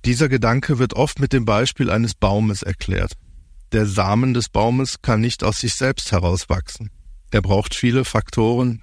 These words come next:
die ihm beim Wachsen helfen. Sonne, Wasser, Erdboden, Dünger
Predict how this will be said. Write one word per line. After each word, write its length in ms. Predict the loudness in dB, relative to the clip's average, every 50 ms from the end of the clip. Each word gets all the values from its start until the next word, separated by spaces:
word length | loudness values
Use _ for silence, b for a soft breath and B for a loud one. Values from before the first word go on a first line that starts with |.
| -4 -2
die 100 | 0 0
ihm 140 | 2 2
beim 180 | 2 2 2 2
Wachsen 360 | 0 -2 -2 -4 -2 -2 0
helfen. 440 | 2 2 0 0 -2 -4 -6 -8 -10 -10 -12 -20 -20 -20 -20 -20 -20 -20 -20 _ _
Sonne, 480 | -12 -4 0 2 2 2 2 0 0 0
Wasser, 460 | 2 0 0 0 0 0 0 0 -2 -6 -10 -18 -20 -20 -20 -14 -4
Erdboden, 800 | -2 0 0 0 0 -2 -2 0 0 0 0 0 0 -2 -2 -2 0
Dünger 360 | 0 2 2 2 2 0 -2